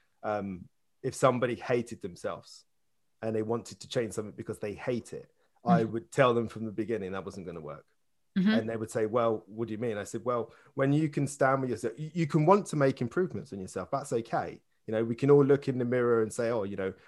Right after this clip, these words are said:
Speaker 1: I'd rather if my tummy wasn't so big or, or my bum wasn't so big or whatever.' That's okay if that's what you want to do, but don't do it 'cause you hate yourself." That's,
Speaker 2: Mm-hmm.
Speaker 1: that's really,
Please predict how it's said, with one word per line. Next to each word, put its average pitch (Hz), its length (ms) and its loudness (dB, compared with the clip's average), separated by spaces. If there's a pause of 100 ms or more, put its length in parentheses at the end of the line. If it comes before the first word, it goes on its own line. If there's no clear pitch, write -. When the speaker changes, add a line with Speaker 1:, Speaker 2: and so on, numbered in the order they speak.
(100)
Speaker 1:
I'd 101 100 -6
rather 110 300 0
if 113 80 -4
my 117 140 0
tummy 113 340 -4
wasn't 107 300 -4
so 110 140 -8
big 107 360 -2
or, 87 200 -6 (260)
or 107 280 2
my 107 120 -2
bum 113 260 2
wasn't 110 280 -2
so 113 140 0
big 110 220 -2
or 110 60 -2
whatever.' 131 360 2 (260)
That's 220 200 0
okay 147 460 2
if 127 80 -10
that's 151 200 4
what 131 120 -8
you 120 100 -2
want 113 160 2
to 107 60 -2
do, 120 160 2
but 113 140 -4
don't 175 200 4
do 185 80 2
it 165 60 0
'cause 151 180 -4
you 120 60 -6
hate - 420 -2
yourself." 92 460 -6
That's, 160 280 -2
Speaker 2:
Mm-hmm. 180 100 -2
Speaker 1:
that's 170 340 -4 (100)
really, 143 540 10